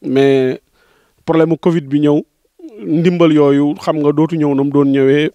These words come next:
Yàlla def nawet bi passé it melut na mu waroon a mel, ndax ñun pexe yu ne ñu ngi ko doon def pour di fay suñu personnel de santé bi. Demoon nañ sax bay bayal poste bi ab tool pour di ko, pour di mu di ñu jàppale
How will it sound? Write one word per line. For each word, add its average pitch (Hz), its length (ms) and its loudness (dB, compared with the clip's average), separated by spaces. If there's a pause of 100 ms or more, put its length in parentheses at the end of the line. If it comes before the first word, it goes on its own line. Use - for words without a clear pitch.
Yàlla 135 320 0
def 131 180 -6
nawet 135 320 0
bi 135 140 -6
passé 131 340 -4
it 127 100 -8
melut 135 300 0
na 131 100 0
mu 131 120 -4
waroon 123 220 0
a 120 40 -2
mel, 120 180 -2 (220)
ndax 139 180 -2
ñun 143 220 -4
pexe 151 240 -2
yu 139 80 0
ne 156 100 0
ñu 160 140 0
ngi 139 40 -6
ko 143 100 -2
doon 131 160 -2
def 131 220 -6 (420)
pour 143 120 0
di 143 120 0
fay 131 240 0
suñu 131 260 -4
personnel 123 400 -2
de 117 80 -2
santé 120 340 -4
bi. 95 120 -12 (420)
Demoon 143 320 0
nañ 151 180 2
sax - 300 -6 (420)
bay 160 280 2
bayal 151 420 0 (180)
poste 151 280 -6
bi 135 200 -6
ab 139 200 -4
tool 127 260 0 (160)
pour 139 260 -2
di 139 120 -4
ko, 135 260 0 (600)
pour 156 180 2
di 147 140 0
mu 151 180 2
di 147 140 4
ñu 143 100 0
jàppale 135 380 -2